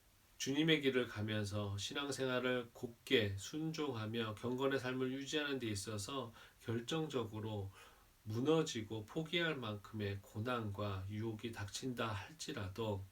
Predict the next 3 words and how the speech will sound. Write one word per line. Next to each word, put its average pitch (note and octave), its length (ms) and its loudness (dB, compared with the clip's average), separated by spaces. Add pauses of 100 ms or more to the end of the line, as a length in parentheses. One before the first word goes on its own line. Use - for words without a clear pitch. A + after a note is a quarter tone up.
(340)
참다운 D#3 600 0
그리스도인의 A2+ 920 0
성품과 G2+ 760 -4